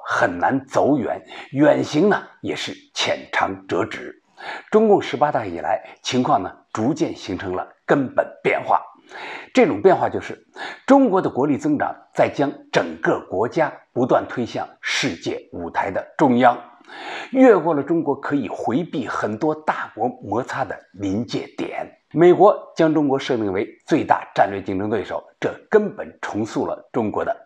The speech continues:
战略环境。由此造成的变化呢，改写了中国很多使命和任务的背景及内涵，也让中国面对的风险因素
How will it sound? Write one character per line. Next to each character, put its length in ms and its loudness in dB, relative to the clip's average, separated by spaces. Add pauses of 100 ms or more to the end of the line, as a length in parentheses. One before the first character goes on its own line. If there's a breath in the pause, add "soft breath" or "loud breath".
战 220 4
略 140 -4
环 360 0
境。 160 -2 (300 loud breath)
由 240 8
此 180 0
造 240 4
成 120 -2
的 80 2
变 200 6
化 120 6
呢， 160 -2 (360)
改 240 0
写 200 -6
了 100 -2
中 240 2
国 180 -2 (140)
很 340 -2
多 200 6
使 260 -8
命 260 -8
和 200 -4
任 320 2
务 100 -6
的 140 -8 (180)
背 300 -2
景 280 -14
及 360 -8
内 240 -2
涵， 460 -6 (500 loud breath)
也 120 2
让 200 4
中 160 -2
国 80 2
面 200 0
对 140 -2
的 100 -6
风 320 -2
险 300 -6
因 140 2
素 180 -8